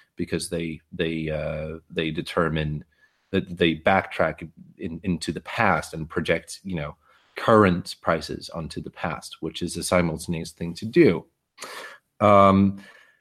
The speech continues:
the, the second part here, the, the second, uh, thing is, uh, the quote, "It, it shows rather that the stable exchange ratios,"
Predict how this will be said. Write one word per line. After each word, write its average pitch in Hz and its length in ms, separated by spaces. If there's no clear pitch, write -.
the, 123 320
the 120 120
second 185 480
part 104 280
here, 95 240
the, 101 160
the 104 220
second, 135 640
uh, 95 280
thing 95 320
is, 90 640
uh, 90 360
the 90 120
quote, 95 320
"It, 117 160
it 117 140
shows 131 340
rather 120 380
that 104 200
the 101 60
stable 139 680
exchange 120 960
ratios," 113 960